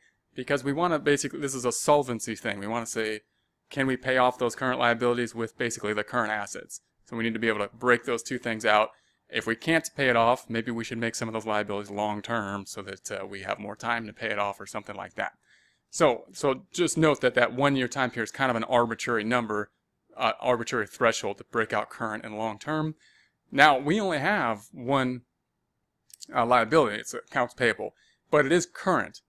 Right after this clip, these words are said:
So under liabilities on the balance sheet, we're gonna have a subcategory,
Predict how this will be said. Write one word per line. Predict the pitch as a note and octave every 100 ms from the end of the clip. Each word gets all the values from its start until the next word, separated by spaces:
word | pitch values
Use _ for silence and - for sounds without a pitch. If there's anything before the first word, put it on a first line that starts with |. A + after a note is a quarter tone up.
| _
So | - B2 B2
under | C3+ D#3 E3
liabilities | D#3 D3+ C#3 D3+ D#3 C#3+
on | C3
the | B2
balance | B2 B2 A2+
sheet, | - G#2+ - _
we're | B2
gonna | A#2+
have | G#2
a |
subcategory, | - C3 C3 C3 B2 B2 B2 A#2+